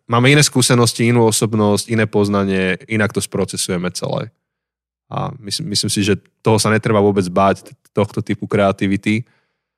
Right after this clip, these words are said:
A len treba o ňom vedieť a nebyť, nebyť z toho frustrovaný. No a potom napokon aj tak, keď akože, už keď som otvoril tú kázeň, hej,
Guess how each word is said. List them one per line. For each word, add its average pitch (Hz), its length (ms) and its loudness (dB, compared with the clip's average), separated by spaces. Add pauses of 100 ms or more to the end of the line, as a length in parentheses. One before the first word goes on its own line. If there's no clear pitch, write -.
(300)
A 98 160 2
len 107 180 4 (120)
treba 127 280 6
o 127 60 8
ňom 127 160 6
vedieť 113 320 6
a 101 60 4
nebyť, 107 300 0
nebyť 104 240 0
z - 80 -12
toho 104 140 0
frustrovaný. 104 800 -2 (640)
No 101 160 -4
a - 20 0
potom 120 240 0
napokon 127 380 4
aj 127 160 4
tak, 120 160 2
keď 110 260 2
akože, 110 280 0 (600)
už - 140 -14
keď 107 140 -2
som 110 120 -2
otvoril 107 280 0
tú 104 100 -4
kázeň, 98 440 -2
hej, 98 200 -4